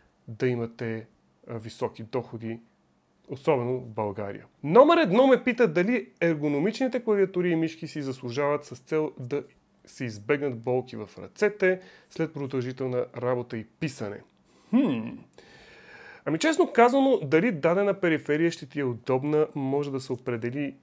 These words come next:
единствено след като я ползваш известно време. Така че, за съжаление, няма универсален отговор на този въпрос. Една от причините да не искам да си заменя старата клавиатура на рокат, която ползвам,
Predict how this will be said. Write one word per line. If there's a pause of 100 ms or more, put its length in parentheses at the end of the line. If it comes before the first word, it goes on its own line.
(280)
единствено
след
като
я (160)
ползваш
известно (720)
време. (480)
Така
че,
за
съжаление,
няма
универсален
отговор
на
този
въпрос.
Една
от
причините
да
не
искам
да
си
заменя
старата
клавиатура
на
рокат, (300)
която
ползвам,